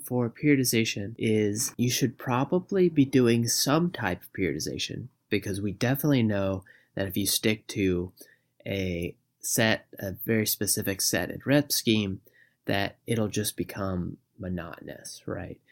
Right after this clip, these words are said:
So periodization allows that variation to allow us not to get bored, to focus on specifics,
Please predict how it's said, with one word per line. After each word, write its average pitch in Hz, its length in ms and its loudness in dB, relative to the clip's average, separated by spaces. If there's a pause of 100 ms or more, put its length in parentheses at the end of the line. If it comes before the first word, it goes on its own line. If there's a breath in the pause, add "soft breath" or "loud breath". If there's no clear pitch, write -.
(160 soft breath)
So - 80 -10
periodization 117 640 2
allows 95 380 -2
that - 180 -6
variation 95 680 0 (500 soft breath)
to 104 200 0
allow 95 220 2
us 95 140 -4
not 95 140 -2
to - 60 -8
get 90 140 -6
bored, 131 400 4 (380)
to 95 580 -2
focus 110 320 -4
on 90 260 -4 (300)
specifics, - 920 -4